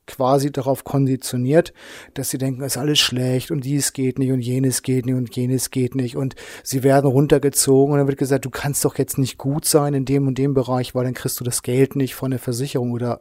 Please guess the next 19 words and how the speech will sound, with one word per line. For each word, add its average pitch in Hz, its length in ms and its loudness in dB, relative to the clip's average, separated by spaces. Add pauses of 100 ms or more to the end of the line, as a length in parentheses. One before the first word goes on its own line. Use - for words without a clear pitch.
wie 151 300 -6
auch - 140 -12
immer. 113 240 -10 (560)
Und 139 240 -2
ich - 120 -10
glaube, 156 340 8 (680)
da 175 360 10
eine 147 320 2
neue 156 260 6
Idee 156 300 2
reinzukommen, 156 840 -2 (140)
und - 320 -2 (100)
das 143 200 -2
habe 156 180 0
ich - 80 0
in 160 120 -2
vielen 165 340 0
Fällen 147 300 0
erlebt, 139 480 2